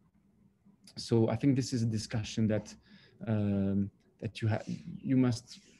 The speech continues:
you know, transparently sort of address also directly with the music publishers. Um, music, we're here just as a technical, technical solution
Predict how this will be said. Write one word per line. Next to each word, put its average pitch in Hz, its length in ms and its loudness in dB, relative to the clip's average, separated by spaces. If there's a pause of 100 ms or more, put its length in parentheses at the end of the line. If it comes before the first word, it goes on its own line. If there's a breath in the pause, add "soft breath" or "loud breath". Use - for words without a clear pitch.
(120)
you 139 80 -2
know, 120 320 0
transparently 120 960 2 (360)
sort 120 260 -2
of 98 80 0
address 110 640 2 (340)
also 113 260 -2
directly 113 460 2
with 107 140 0
the 110 60 2
music 107 300 2
publishers. 104 720 -4 (680 soft breath)
Um, 95 560 -2 (280)
music, 123 520 2
we're 117 160 6
here 120 380 6
just 113 260 -6
as 110 160 -6
a 101 40 -4
technical, 117 600 -2 (100)
technical 117 460 -4
solution 113 540 -2